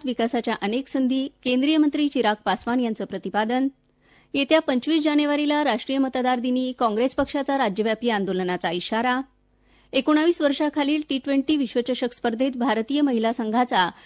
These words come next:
मलेशियावर अवघ्या सतरा चेंडूत विजय. आणि नागपूर इथल्या प्राध्यापकांनी तयार केलेल्या फोल्डिंग हेल्मेटला आंतरराष्ट्रीय पेटंट.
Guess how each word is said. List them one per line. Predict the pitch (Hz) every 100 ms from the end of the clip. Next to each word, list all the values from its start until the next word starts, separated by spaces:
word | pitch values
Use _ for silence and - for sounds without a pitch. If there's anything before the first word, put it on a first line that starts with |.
| -
मलेशियावर | - 262 294 311 294 294 311
अवघ्या | - 214 220 240
सतरा | 247 - 277
चेंडूत | 294 269 214 196
विजय. | 190 190 247 262 277 _ _ _
आणि | 240 269 214 160 _ _ _ _ -
नागपूर | 254 247 - 339
इथल्या | 330 311 311
प्राध्यापकांनी | 294 208 233 240 240 240 254 254
तयार | 226 262 311
केलेल्या | 262 247 240 254
फोल्डिंग | 254 233 269 311
हेल्मेटला | 262 208 214 226 196 165 -
आंतरराष्ट्रीय | 214 226 285 294 190 - 208 240
पेटंट. | 202 170 180 175